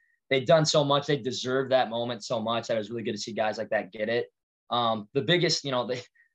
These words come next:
in a way, the whole season felt like a highlight. Twenty-six and six, I mean, those aren't, that <laughs> doesn't happen, uh, easily. It takes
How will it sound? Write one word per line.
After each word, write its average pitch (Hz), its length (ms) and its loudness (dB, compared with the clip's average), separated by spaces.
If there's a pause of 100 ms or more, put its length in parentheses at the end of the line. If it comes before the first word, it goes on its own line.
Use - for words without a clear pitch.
(200)
in 156 80 2
a 165 80 6
way, 214 180 10
the 180 80 8
whole 170 160 6
season 147 240 -2
felt 120 160 2
like 120 100 0
a 104 60 -8
highlight. 107 260 -2
Twenty-six 170 440 -2
and 135 100 -8
six, 143 360 -4
I 123 60 -10
mean, 123 120 -8
those 143 180 0
aren't, 143 240 0 (280)
that 139 160 -2
<laughs> - 80 -8
doesn't 151 200 -4
happen, 139 540 -2
uh, 113 340 -2
easily. 135 420 -2
It 113 160 -6
takes 135 380 -4